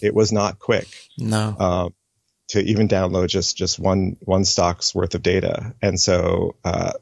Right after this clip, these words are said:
Speaker 1: those kinds of things where really thinking about who, who's using this and what are,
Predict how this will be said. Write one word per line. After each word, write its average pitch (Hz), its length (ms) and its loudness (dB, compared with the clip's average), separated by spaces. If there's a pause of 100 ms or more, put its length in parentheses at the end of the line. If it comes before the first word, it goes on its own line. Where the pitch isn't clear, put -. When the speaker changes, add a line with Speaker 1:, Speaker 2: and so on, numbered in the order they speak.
Speaker 1:
those 110 280 4
kinds 104 280 0
of 98 100 0
things 101 460 0
where 90 360 0 (320)
really 107 420 4
thinking 120 500 -2
about 90 460 2 (220)
who, 170 360 -2 (480)
who's 151 280 4
using 127 320 6
this - 240 0
and 90 100 2
what 104 140 4
are, 110 140 4